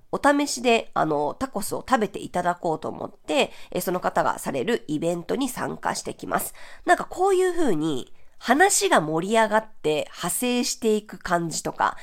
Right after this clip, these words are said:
イベントが立ち上がっていく感じっていうのが、すごく今日のエネルギーらしいなと思いますね。はい。なのでちょっと自分からやっぱり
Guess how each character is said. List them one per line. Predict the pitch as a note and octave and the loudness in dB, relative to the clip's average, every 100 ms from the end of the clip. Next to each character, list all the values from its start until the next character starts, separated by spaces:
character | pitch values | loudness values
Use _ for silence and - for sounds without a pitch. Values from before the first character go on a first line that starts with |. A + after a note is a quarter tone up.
| - - | -14 -4
イ | G3+ | 2
ベ | F#3+ C4+ | 4 4
ン | C4 | 2
ト | C4+ | 0
が | - | 0
立 | - F#3 - | -8 -4 2
ち | |
上 | A3+ | 4
が | G#3+ | 4
っ | A3+ | 2
て | - | -2
い | A#2+ | -6
く | - | -6
感 | - - D3+ | -6 -4 -2
じ | F3 | -6
っ | |
て | - E3+ | -6 -2
い | D#3+ | 0
う | |
の | C#3 | 0
が、 | C3 G3 F3 - - - | 4 8 8 6 -10 -6
す | - C4 | -2 0
ご | E4+ | 0
く | - - | 0 2
今 | B3+ E3+ | 6 6
日 | |
の | C#3+ | 4
エ | C#3+ | -2
ネ | D#3 | -2
ル | F3 F#3+ | -2 -2
ギ | F3+ | 0
ー | E3+ | 2
ら | |
し | - - | 2 0
い | C3+ | -2
な | - | -6
と | - | -6
思 | - D#3+ F3+ | -4 -2 0
い | E3+ | 0
ま | F3 | -2
す | - | -2
ね。 | A2+ - - - - | -8 -10 -16 -18 -14
は | - G3 | 6 6
い。 | G3 | 6
な | |
の | C4 | 4
で | A3+ | 2
ち | A#3 F#4+ | 2 2
ょ | |
っ | |
と | C#4 | 2
自 | F3 F3 | -2 -4
分 | A3 F4 - | -2 -2 -2
か | D#4+ | -2
ら | D#4+ D4 | 2 4
や | G#3 | 4
っ | |
ぱ | A#3 | 2
り | F3+ | 0